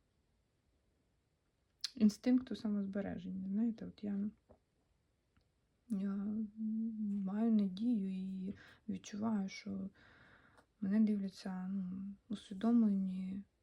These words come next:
світлі, чисті люди, так? Але от я як, е, спостерігаю за тим, що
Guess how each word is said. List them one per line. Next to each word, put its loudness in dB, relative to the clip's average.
світлі, -6
чисті -10
люди, -8
так? -4
Але -4
от -6
я 2
як, -2
е, -4
спостерігаю 2
за -2
тим, 2
що -4